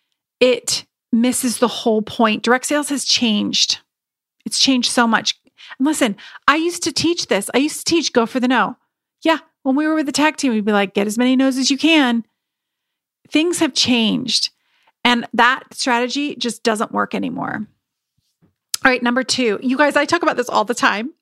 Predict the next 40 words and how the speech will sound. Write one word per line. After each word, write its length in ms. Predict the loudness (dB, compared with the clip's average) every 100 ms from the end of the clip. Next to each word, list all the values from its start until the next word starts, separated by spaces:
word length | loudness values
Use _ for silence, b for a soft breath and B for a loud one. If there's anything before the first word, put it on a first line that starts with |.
| 0
all 160 | 2 2
the 100 | 0
time. 400 | -2 -2 -6 -6
So 240 | -2 0
I'm 140 | 0
sure 180 | -2 -2
you've 200 | -2 -2
heard 200 | 0 0
me 100 | 0
say 220 | 0 0
this. 340 | 2 0 -2 -10 B B B B B B B _ _ _ _ _ _ _ -2
But 180 | 0
your 240 | 0 0 0
pe-, 240 | 2 0 0 -4
people 440 | 2 2 4 0 2
are, 260 | 2 2 -2 -6
your 220 | -2 0
uplines, 720 | 0 0 0 0 0 -4 -6 0
people 300 | 2 2 2
are, 100 | 0 -2 -2
leaders 400 | 0 2 0 0
out 140 | 0
there, 140 | 0 -4
this 160 | -6
is 80 | -8
crazy, 400 | -2 -2 -2 0
are 100 | -2
still 460 | -2 -8 -2 0 0
teaching 800 | -2 -2 0 2 2 0 0 -2 _ _ _ _ _ _ b
that 180 | 0 0 0
anyone 540 | 0 0 0 0 0 2
and 200 | 2 4
everyone 480 | 0 0 0 0 0
is 240 | 0 0
your 140 | 2 2
ideal 280 | 2 0 0
customer 440 | -2 -2 0 0
or 40 |
team 220 | 0 0 0
member. 400 | -2 -2 -6